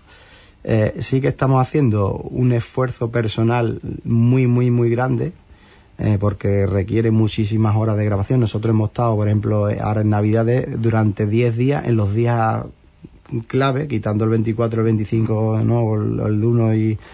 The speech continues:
treinta y uno y uno, hemos estado una media de diez, once horas diarias en una habitación. Entonces, claro,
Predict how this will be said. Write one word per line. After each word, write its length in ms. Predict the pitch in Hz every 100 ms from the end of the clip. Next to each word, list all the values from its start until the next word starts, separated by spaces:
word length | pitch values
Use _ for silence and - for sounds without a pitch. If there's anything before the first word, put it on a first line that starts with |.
| - -
treinta 260 | - 113 110
y 40 | 117
uno 140 | 120
y 40 |
uno, 180 | 120 135 - - -
hemos 200 | 120 123
estado 340 | 131 127 127 131
una 200 | 135 123
media 240 | 127 135
de 160 | 131 123
diez, 180 | 123 123
once 300 | 127 - 123
horas 200 | 131 120
diarias 520 | 120 123 131 131 165
en 160 | 131 120
una 240 | 117 117
habitación. 960 | 117 117 117 113 127 139 147 156 127 123 - - - - - -
Entonces, 580 | - 110 127 123 143 139
claro, 320 | 127 131 117